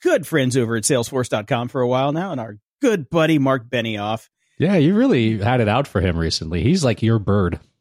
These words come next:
Speaker 1: Yeah, he's such a hypocrite. Drives me
Speaker 2: <laughs>
Speaker 1: crazy. It's like, "I love my town. This is the greatest town." And he says that with one hand. In the other hand, he's systematically destroying the culture of San Francisco. <laughs>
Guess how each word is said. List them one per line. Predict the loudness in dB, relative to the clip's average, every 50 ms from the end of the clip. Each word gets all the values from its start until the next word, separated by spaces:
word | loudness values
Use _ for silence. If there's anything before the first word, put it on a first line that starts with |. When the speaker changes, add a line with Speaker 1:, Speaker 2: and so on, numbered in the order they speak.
| _ _ _ _ _ _ _ _ _ _
Speaker 1:
Yeah, | -8 -4 -2 -2 0 0 -2
he's | -2 -2 -2
such | -4 -6 -4 -2
a | -2
hypocrite. | 0 0 0 -2 -4 -6 -6 -6 -6 -6 -6 -10 _ _ _
Drives | -8 -2 -2 -2 0
me | 0 -2
Speaker 2:
<laughs> | -4
Speaker 1:
crazy. | -2 -2 -2 0 0 0 -2 -4 -8 -10
It's | -12 -10 -6
like, | -6 -4 -6 -4
"I | -2 -2 -2
love | 0 2 2 2 2 2 2
my | 0 2 2 0
town. | 0 0 0 2 2 2 2 2 2 2 0
This | -2 -4 -6
is | -10 -12
the | -14
greatest | -6 -2 0 0 0 0 -4 -8 -6 -4
town." | -2 -2 0 0 0 0 0 0 -2 -2 -6 -12 -20 -20 -6 -2
And | 0 0 0 0 0 0 0 0 0 0
he | 0 0 0
says | 0 0 0 0 2
that | 2 0 0 0
with | 0 0 0 0
one | -2 -2 0 0 2 2 0 0 -2 -4 _ _ _ _ _
hand. | -4 -2 -2 -2 -2 -2 -4 -4 -6 -10 -16 -20 -6
In | -2 0
the | 0 2 2 0
other | 0 2 2 2 0
hand, | 0 -2 -2 -2 -2 -2 -2 -2
he's | -4 -4 -4 -4 -4
systematically | -6 -4 -2 -2 -2 -2 0 0 0 0 0 0 -2 -2 -4 -4
destroying | -2 -2 -4 -4 -4 -6 -4 -2 0 2 2 2 2 0 0 -2
the | -2 -2 -4 -6
culture | -6 -4 -2 0 0 0 -2 -4 -4 -4
of | -4 -4
San | -4 -4 -4 -4
Francisco. | -6 -10 -14 -14 -10 -10 -8 -8 -8 -10 -12 -14 -2 -2
<laughs> | 0